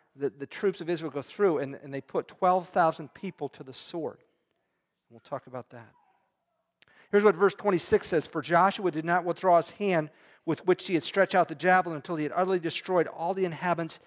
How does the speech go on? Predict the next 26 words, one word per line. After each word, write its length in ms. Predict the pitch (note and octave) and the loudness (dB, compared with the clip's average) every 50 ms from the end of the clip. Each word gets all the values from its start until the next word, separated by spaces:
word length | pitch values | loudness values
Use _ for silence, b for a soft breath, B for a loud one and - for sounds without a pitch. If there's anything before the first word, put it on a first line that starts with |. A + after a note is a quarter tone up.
| b b b b b | b b b b b
of 80 | b C3+ | b -10
the 100 | C#3+ C#3 | -10 -8
city 420 | - - - - F#3+ E3+ D#3+ E3 D#3+ | -8 -8 -4 0 0 0 0 0 -2
of 100 | C#3+ D#3 | -2 0
Ai." 400 | D#3 D3+ D3+ C#3 B2 A2 G#2+ - _ _ _ _ _ _ _ _ _ _ _ _ _ _ _ _ _ _ _ _ _ _ _ _ _ _ _ _ _ _ _ _ _ | -2 -2 -2 -2 -4 -6 -10 -18 _ _ _ _ _ _ _ _ _ _ _ _ _ _ _ _ _ _ _ _ _ _ _ _ _ _ _ _ _ _ _ _ _
Now 80 | C#3 C3 | -12 -8
catch 280 | - - F#3 - - - | -4 -2 -2 -2 -2 0
this. 460 | F#3 D#3+ B2 - - - - - - _ _ _ _ _ _ _ _ _ _ _ | 0 0 0 0 -6 -12 -14 -16 -18 _ _ _ _ _ _ _ _ _ _ _
Verse 160 | - D#3+ - | -8 -8 -8
twenty-seven, 680 | - - F#3+ F3 E3 D3 - - F3+ E3+ D3 C3 A#2+ A#2 _ _ _ _ _ _ _ _ _ _ _ _ _ _ _ _ - | -6 -4 -2 -2 -2 -2 0 4 4 4 4 2 -2 -16 _ _ _ _ _ _ _ _ _ _ _ _ _ _ _ _ 4
"Israel 540 | F3+ G3+ F#3 F3+ G3+ G#3+ G#3 G3+ G3+ G3 - _ _ _ _ _ _ _ _ _ _ _ _ _ _ | 4 4 4 4 2 2 4 2 2 -2 -8 _ _ _ _ _ _ _ _ _ _ _ _ _ _
took 180 | - D#3 - - | -12 -12 -12 -8
only 260 | - D#3+ G3 G#3 G#3+ | -6 -4 -2 -2 -2
the 80 | G#3+ G#3 | -2 -4
cattle 500 | - - G3+ F#3+ E3+ D3+ C3+ C#3 C3+ C#3 C#3+ _ _ _ _ _ _ _ _ _ _ | -6 -2 2 4 4 4 4 0 -4 -8 -12 _ _ _ _ _ _ _ _ _ _
and 160 | C#3+ C3+ C3 | -12 -10 -8
the 60 | B2+ | -8
spoil 280 | - - - E3+ F3 F3+ | -10 -8 -2 0 2 2
of 60 | F3 | 2
the 100 | F#3 F#3 | 0 -2
city 320 | - - - E3+ D3+ D3 | -4 -4 -4 -4 -2 -2
as 100 | C3+ - | -4 -6
plunder 340 | - _ _ - F3 E3+ F3 | -8 _ _ -4 -4 -4 -4
for 140 | E3 - F3 | -6 -8 -10
themselves, 680 | D#3 D#3 - - - C#3 B2+ A#2+ B2 - - - - _ _ _ _ _ _ _ _ _ _ _ _ - | -12 -12 -10 -6 -2 -2 0 -2 -2 -6 -10 -20 -20 _ _ _ _ _ _ _ _ _ _ _ _ -20
according 680 | B2 - - - - F#3 F3+ F3+ F#3+ F#3+ F#3+ F#3 F3 | -20 -18 -16 -6 -2 0 2 2 2 2 0 -2 -8